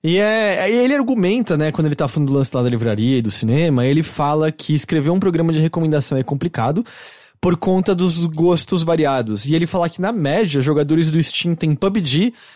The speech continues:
Counter-Strike e Dota dois. E ele se questiona que tipo de informação isso te dá sobre jogos que devem ser recomendados em seguidas.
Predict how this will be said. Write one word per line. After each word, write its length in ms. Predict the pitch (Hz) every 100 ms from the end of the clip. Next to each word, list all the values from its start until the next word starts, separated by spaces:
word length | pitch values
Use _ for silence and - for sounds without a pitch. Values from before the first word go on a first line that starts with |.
| _
Counter-Strike 840 | 175 190 202 170 - 139 202 - -
e 80 | 170
Dota 280 | 170 185
dois. 500 | 160 127 95 - - - _ _ -
E 160 | 143
ele 300 | 165 170 180
se 180 | 160 -
questiona 520 | 165 175 - 185 135
que 260 | 120 - 220
tipo 340 | - - - 427
de 60 |
informação 640 | 427 - 330 285 - 226 175
isso 120 | 160
te 120 | -
dá 160 | 160 156
sobre 240 | - 160
jogos 420 | 143 143 139 139 -
que 140 | 147
devem 240 | 139 135
ser 120 | 127 135
recomendados 440 | 131 139 131 123
em 40 |
seguidas. 400 | 120 151 139 113